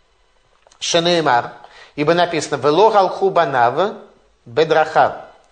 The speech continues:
Ибо написано, "И не шли сыновья его путем его". А именно,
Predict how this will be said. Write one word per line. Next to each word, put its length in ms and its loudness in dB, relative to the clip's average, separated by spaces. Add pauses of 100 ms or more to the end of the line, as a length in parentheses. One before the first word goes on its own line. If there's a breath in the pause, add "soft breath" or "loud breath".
(560 soft breath)
Ибо 200 -2
написано, 400 -2
"И 200 -2
не 160 -2
шли 300 -2
сыновья 640 0
его 560 -2 (100)
путем 440 -2
его". 440 -6 (880)
А 140 0
именно, 460 -10